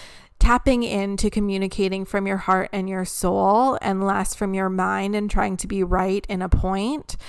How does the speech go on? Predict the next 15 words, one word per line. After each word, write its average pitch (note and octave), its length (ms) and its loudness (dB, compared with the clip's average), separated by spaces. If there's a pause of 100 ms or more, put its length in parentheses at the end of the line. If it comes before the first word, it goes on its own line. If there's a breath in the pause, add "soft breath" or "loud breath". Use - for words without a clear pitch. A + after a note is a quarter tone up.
(340 loud breath)
Um, F#3+ 260 0
because G3+ 560 -2
you, G#3 320 -10
when A3 220 2
you A#3 140 0
do C4 400 0
just B3 260 -2 (300)
communicate G#3+ 880 0
from G3+ 440 2
that G3 260 0
way, G3 420 2
and G3 100 -4
I G3 120 0
mean, A3 280 -2
like, G#3+ 200 -2